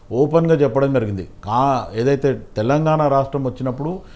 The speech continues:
మిగులు, మిగులు బడ్జెట్ రాష్ట్రంగా తెలంగాణ ఉండింది. కానీ ఈరోజు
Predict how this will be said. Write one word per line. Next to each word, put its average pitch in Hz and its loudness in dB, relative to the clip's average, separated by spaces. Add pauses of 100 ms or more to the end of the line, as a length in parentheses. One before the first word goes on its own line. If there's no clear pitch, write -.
(280)
మిగులు, 135 0
మిగులు 151 2
బడ్జెట్ 147 0
రాష్ట్రంగా 135 0
తెలంగాణ 135 0
ఉండింది. 123 -4 (580)
కానీ 160 2
ఈరోజు 151 2